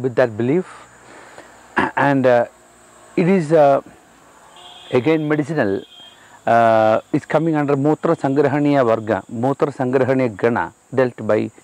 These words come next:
Mutra Sangrahaniya means it's antidiuretic in function, it's a bark. Um,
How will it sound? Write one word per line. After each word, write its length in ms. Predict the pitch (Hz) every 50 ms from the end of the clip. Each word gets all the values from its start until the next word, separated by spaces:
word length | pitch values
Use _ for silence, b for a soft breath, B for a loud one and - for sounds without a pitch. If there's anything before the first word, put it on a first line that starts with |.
| -
Mutra 260 | 127 127 135 143 165 127
Sangrahaniya 460 | - 143 139 139 147 147 139 135 123
means 300 | 127 156 180 165 - -
it's 240 | 131 120 - - -
antidiuretic 880 | 113 110 123 143 160 156 165 143 135 131 139 147 151 139 120 - 104 - - - _ B B B B B B
in 140 | B 131 127
function, 340 | 113 - 127 120 107 - 120
it's 260 | 120 113 - - -
a 40 | -
bark. 340 | 101 104 113 110 127 135 - _ - B B B B B B B B B B B B B B B B B B B B B _ - -
Um, 680 | 135 120 113 113 110 107 107 104 104 104 104 104 -